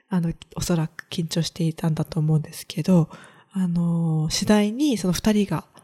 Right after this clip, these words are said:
打ち解けていく様子も映されているし、まあ、そこにスープがあって、スープを介して二人がこう親しくなっていくっていうのが、こう、ナチュラルにというか、描かれていて、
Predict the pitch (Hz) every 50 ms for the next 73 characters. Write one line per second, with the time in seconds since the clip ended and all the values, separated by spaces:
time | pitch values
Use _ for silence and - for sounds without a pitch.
0 | _ _ - - - - - 175 - - - - - - 151 151 - - 156 160
1 | 156 151 151 - - 175 165 160 156 156 - - - 165 165 160 - - 185 156
2 | 151 - 160 - - - - 233 208 - - _ _ _ _ _ - - _ -
3 | - 190 - 208 196 - 196 190 190 - - 180 185 - - - 143 - - -
4 | - - - - - - - _ 175 170 - - _ _ _ _ - 220 220 214
5 | 190 170 - - - - 220 214 202 - - 180 180 - - 220 214 208 - -
6 | 214 196 - - 180 170 180 165 175 165 - - - 170 - - - 185 - -
7 | - 185 165 170 170 - _ - 156 151 - - - - - - - 175 170 170
8 | 165 165 165 160 160 - - - - - - _ _ - 226 220 202 - - -
9 | - 170 165 156 151 156 156 156 - - _ - - _ _ _ _ _ _ _
10 | _ _ _ _ _ - 226 - - 220 202 175 160 156 147 147 143 160 - -
11 | - - - - - _ - - - - - 175 170 175 165 - - 180 170 156
12 | - _ - - - 190 - _ _ _ - 208 202 190 175 -